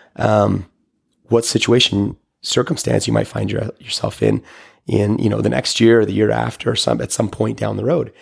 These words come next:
And, um, being, being agile in your planning abilities, I think, is a great skill as a coach.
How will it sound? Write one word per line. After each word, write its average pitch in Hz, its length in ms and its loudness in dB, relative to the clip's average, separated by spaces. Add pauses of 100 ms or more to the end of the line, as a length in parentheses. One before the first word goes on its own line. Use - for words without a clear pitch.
(380)
And, 110 400 6
um, 107 420 2 (560)
being, 147 480 4 (1600)
being 135 380 6
agile 120 680 2 (160)
in 113 140 2
your 110 100 2
planning 113 340 2
abilities, 110 580 -2 (440)
I 110 60 2
think, 107 180 0
is 104 80 4
a 101 60 2
great 113 200 2
skill - 260 -4
as 104 80 -4
a 98 60 -4
coach. - 380 -4